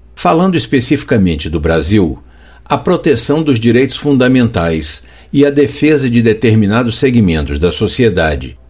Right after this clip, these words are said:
pelo exercício de uma cidadania plena foram significativamente alavancados pela Constituição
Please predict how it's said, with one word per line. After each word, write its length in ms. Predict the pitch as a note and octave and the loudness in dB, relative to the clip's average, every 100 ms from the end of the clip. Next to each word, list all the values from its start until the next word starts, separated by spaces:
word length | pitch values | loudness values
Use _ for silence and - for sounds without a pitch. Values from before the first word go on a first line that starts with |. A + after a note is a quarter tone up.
| - - - | -20 -20 -2
pelo 240 | C3+ C#3 | 2 4
exercício 760 | C#3 A2+ A#2+ - - G2 E2 F#2+ | 2 2 0 0 -2 -2 -2 -6
de 100 | E2 | -2
uma 160 | G2 F#2+ | 0 0
cidadania 760 | - G2+ A2 A2 A#2 F2+ E2+ | -2 -2 0 2 2 2 0
plena 560 | - A#2 G#2 G2 G#2 G#2 - - - - | 0 0 0 0 -2 -6 -16 -20 -20 -16
foram 400 | - F3 F3 E3 | 0 2 2 -2
significativamente 1300 | - F3 D#3 D3 A#2+ - G#2 - G2 F#2+ G2+ A#2 A#2+ | -2 -2 -2 -2 -2 -4 -2 0 0 0 2 2 2
alavancados 760 | A2+ G2 A#2 F#2 F#2+ F#2+ F#2+ | 0 2 -2 0 -2 -2 -4
pela 240 | - B2 A#2 | -4 -2 0
Constituição 880 | B2 A#2 A#2 A#2 G2 - F#2 G2 | 0 -2 -4 -2 -2 -2 -2 -2